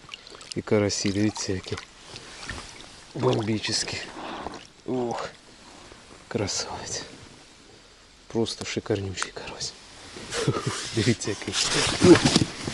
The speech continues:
дядька. Прям прекрасний карась. Оце вже карасі, впитаний, круглий. Е,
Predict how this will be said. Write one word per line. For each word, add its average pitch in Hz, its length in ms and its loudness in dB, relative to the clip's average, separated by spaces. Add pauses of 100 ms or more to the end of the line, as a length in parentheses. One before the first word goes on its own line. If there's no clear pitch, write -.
(480)
дядька. - 320 6 (1160)
Прям 123 200 0
прекрасний 113 600 0
карась. - 460 0 (720)
Оце 147 140 6
вже 117 180 6
карасі, - 460 -2
впитаний, 101 640 0
круглий. 104 400 0 (1300)
Е, 143 160 12